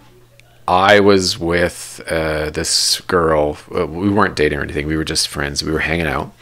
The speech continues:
And she was newly into a new relationship with this, with this gentleman. And we went to a bar on the west side of the city. And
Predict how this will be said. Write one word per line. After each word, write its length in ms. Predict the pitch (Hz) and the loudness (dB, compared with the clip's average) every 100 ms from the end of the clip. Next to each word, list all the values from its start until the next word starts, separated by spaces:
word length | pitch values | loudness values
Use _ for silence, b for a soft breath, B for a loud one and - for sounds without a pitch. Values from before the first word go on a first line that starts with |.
| B B B B - | B B B B -4
And 240 | 76 76 | -4 0
she 840 | - - 110 110 113 110 107 107 | 2 4 4 4 4 4 2 2
was 480 | 104 107 82 82 80 | -2 -6 -6 -4 -4
newly 680 | 87 90 92 92 90 85 - | -2 0 2 4 2 2 -2
into 260 | 87 107 | -2 0
a 40 | 104 | 0
new 140 | 87 | 0
relationship 560 | 85 78 71 78 - - | -2 -2 -4 -6 -8 -10
with 120 | - | -10
this, 340 | - - - | -6 -2 -2
with 160 | - 80 | -6 -8
this 160 | - 80 | -8 -4
gentleman. 460 | 73 151 151 147 | -4 -4 -6 -8
And 580 | - 160 160 160 160 80 | -6 -4 -4 -4 -4 -4
we 160 | 82 104 | 0 2
went 200 | 117 - | 2 -2
to 180 | - 104 | -4 -4
a 60 | |
bar 460 | 80 76 76 76 73 | -2 0 0 0 0
on 220 | 76 76 | -4 -6
the 480 | 73 143 - 69 71 | -6 -6 -6 -8 -6
west 300 | 76 80 - | -4 -2 -2
side 320 | - 71 71 | -2 -2 -2
of 80 | 71 | -6
the 80 | - | -4
city. 460 | - 82 76 69 - B B B B B B B - | -2 0 0 -2 -8 B B B B B B B -8
And 720 | - 85 85 85 82 82 80 | -2 0 2 2 0 -2 -6